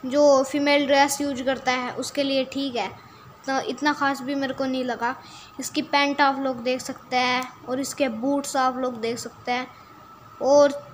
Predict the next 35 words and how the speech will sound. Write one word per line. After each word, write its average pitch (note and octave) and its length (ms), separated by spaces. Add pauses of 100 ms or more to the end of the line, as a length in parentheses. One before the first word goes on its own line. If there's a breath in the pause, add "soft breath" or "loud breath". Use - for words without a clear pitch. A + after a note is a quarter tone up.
(480)
ये D4 540 (640)
best A3+ 440
bundle D4 420
मैं D4 280
कह C#4+ 240
नहीं D4 200
सकता, C#4 360 (360 loud breath)
ठीक G4+ 220
ठाक G#4 160
bundle F#4 340
लगा A#3+ 220
मेरे A#3+ 180
को। A3+ 200 (140)
आ, A#3+ 100
आप C#4 460
अपना, D4+ 320
आप C#4 280
अपनी D4+ 280
राय C4+ 160
comment B3+ 300
section C4 320
में B3+ 180
ज़रूर C#4+ 300
लिख A#3+ 160
देना। G#3+ 380 (540 loud breath)
इसके C4 280
बाल B3+ 300
आप B3+ 180
लोग A#3+ 220
देख A#3+ 200
सकते - 300
हैं, A#3+ 200
it B3 40
is B3 120
hair। B3+ 300